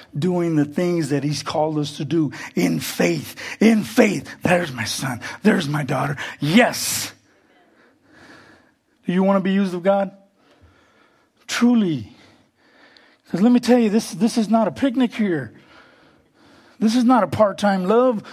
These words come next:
affair with God. This is not a casual relationship. Many people come to church on Sunday, "Hey, I'm good with God." With the rest of the week, they live like the devil. "I'm good with God." No, you're not.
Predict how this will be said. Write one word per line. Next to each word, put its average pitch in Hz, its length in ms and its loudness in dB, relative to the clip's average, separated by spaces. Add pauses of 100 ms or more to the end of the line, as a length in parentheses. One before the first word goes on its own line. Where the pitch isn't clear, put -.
affair 190 320 2
with 165 160 -2
God. 247 520 2 (1300)
This 220 160 4
is 254 80 4
not 240 200 6
a 190 40 -4
casual 190 440 2
relationship. 220 920 2 (2750)
Many 247 180 8
people 254 220 6
come 240 200 6
to 208 80 -2
church 262 300 4
on 220 120 4
Sunday, 269 440 8 (140)
"Hey, 262 160 8
I'm 269 160 2
good 302 180 6
with 277 160 4
God." 302 380 4 (640)
With 240 140 6
the 254 80 6
rest 277 240 6
of 262 60 2
the 262 80 4
week, 294 200 4
they 262 120 8
live 269 200 6
like 277 180 6
the 294 80 2
devil. 320 600 2 (800)
"I'm 294 160 6
good 339 180 6
with 233 180 -2
God." 277 320 4
No, 202 100 -2
you're 185 120 -2
not. 139 200 -6